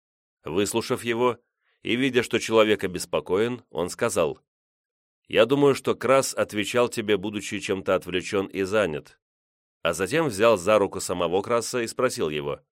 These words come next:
"Слушай, как это пришло тебе в голову так ответить?" На это Крас со всей уверенностью своего опыта подтвердил, что дело обстоит именно так, как он ответил,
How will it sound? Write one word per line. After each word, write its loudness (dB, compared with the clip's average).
"Слушай, -6
как 2
это 0
пришло 0
тебе 0
в -4
голову 0
так -2
ответить?" -6
На 0
это 0
Крас 2
со 0
всей 0
уверенностью 0
своего 2
опыта -2
подтвердил, -2
что 0
дело 4
обстоит 0
именно -2
так, -2
как -4
он 0
ответил, -4